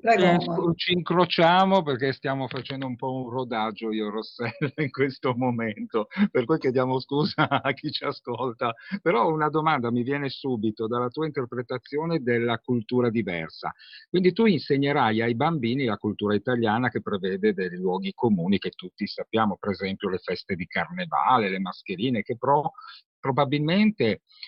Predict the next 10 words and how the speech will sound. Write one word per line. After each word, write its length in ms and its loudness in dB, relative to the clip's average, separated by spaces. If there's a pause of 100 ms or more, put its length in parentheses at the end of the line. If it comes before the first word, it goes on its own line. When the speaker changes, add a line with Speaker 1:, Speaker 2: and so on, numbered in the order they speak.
(160)
Speaker 2:
eh, 260 -4
in 120 0
Tunisia 540 2
come 240 2
vengono, 840 2
mm, 520 0 (220)
percepite 760 0
queste 680 0
differenze? 960 -2
Cioè, 280 0